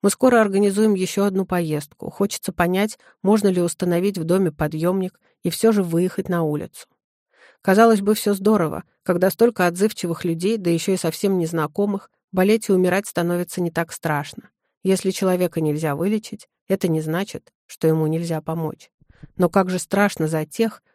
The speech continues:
на чью беду ещё никто не отозвался, кто так и лежит дома ли, в палате ли дома престарелых,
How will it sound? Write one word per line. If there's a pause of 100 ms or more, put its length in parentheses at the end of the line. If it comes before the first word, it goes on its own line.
(120)
на
чью
беду
ещё
никто
не
отозвался, (240)
кто
так
и
лежит
дома
ли,
в
палате
ли
дома
престарелых,